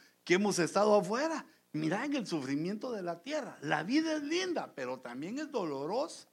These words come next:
Es como el amor, ¿verdad? Que hay un momento de placer y después del momento de placer, desastre de llorar y de gritar y de arrepentirse, ¿verdad? Pero, eh, pasa, ¿verdad? Porque son,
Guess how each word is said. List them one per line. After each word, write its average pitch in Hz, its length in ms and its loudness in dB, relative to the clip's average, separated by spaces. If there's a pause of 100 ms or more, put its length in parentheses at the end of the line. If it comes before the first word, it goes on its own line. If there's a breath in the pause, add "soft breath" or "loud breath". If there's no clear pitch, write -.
(1400 loud breath)
Es - 160 6
como 294 240 6
el 190 140 4
amor, 269 380 8
¿verdad? 220 160 2
Que 247 100 -2
hay 269 60 2
un 269 80 0
momento 269 580 8
de 202 100 2
placer 202 520 0
y 240 40 -6
después 247 380 2
del 240 120 0
momento 240 380 0
de 220 80 4
placer, 202 300 2 (540 loud breath)
desastre 202 960 8
de 170 160 8
llorar 208 560 10
y 202 140 6
de 160 280 6
gritar 160 580 4
y 226 100 4
de 165 240 6 (520 loud breath)
arrepentirse, 156 1000 10
¿verdad? 117 260 4
Pero, 156 240 8
eh, 208 220 -4
pasa, 359 400 10
¿verdad? 180 140 2
Porque 196 180 -2
son, 285 180 0